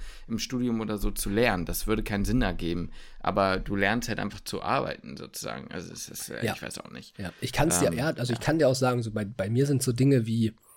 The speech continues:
Speaker 2: also ich kann mich noch extrem gut dran erinnern, wie das so im Pflegepraktikum, wenn da ein Patient, eine Patientin mit so einem Perfusor lag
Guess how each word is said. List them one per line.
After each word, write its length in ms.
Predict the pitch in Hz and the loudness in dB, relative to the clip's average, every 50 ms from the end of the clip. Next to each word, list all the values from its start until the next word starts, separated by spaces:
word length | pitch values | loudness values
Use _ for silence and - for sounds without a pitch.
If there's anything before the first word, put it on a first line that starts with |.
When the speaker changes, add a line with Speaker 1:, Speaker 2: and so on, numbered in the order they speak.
| - - - - - _ _ | -20 -20 -20 -20 -20 _ _
Speaker 2:
also 120 | - 107 113 | -4 -2 0
ich 80 | 117 | 2
kann 140 | - - 147 | 4 4 6
mich 120 | 139 131 - | 6 6 6
noch 100 | 127 113 | 6 4
extrem 400 | 110 - - - - 147 147 143 | 4 4 4 4 6 8 8 8
gut 200 | 123 127 - - | 6 4 4 6
dran 100 | 120 123 | 6 8
erinnern, 320 | 117 107 123 123 117 110 | 8 8 8 6 6 4
wie 60 | 113 | 4
das 160 | 104 110 104 | 4 2 4
so 80 | - 113 | 4 2
im 100 | 104 98 | 2 2
Pflegepraktikum, 840 | - - 113 131 135 135 131 - - 120 117 117 110 - - 110 104 | 2 4 6 6 6 6 4 4 4 2 4 2 0 2 2 2 2
wenn 100 | 101 95 | 2 2
da 180 | 92 110 107 120 | 2 2 2 2
ein 200 | 123 113 - - _ _ _ _ - 110 - | 2 0 -2 -6 _ _ _ _ -12 -10 -6
Patient, 380 | - - - - - 135 127 123 | -4 -2 0 2 4 6 6 4
eine 100 | 107 113 | 4 2
Patientin 520 | - - 95 - - 113 117 113 - 107 | 0 0 2 4 4 4 4 4 2 2
mit 140 | 98 95 - | 0 0 -2
so 80 | - 95 | -2 -4
einem 140 | 98 92 - | -4 -4 -4
Perfusor 560 | - - 98 - - 135 135 127 120 104 90 | -2 -4 -2 0 4 4 4 4 4 2 0
lag 280 | 80 76 73 78 - | -2 -4 -6 -6 -8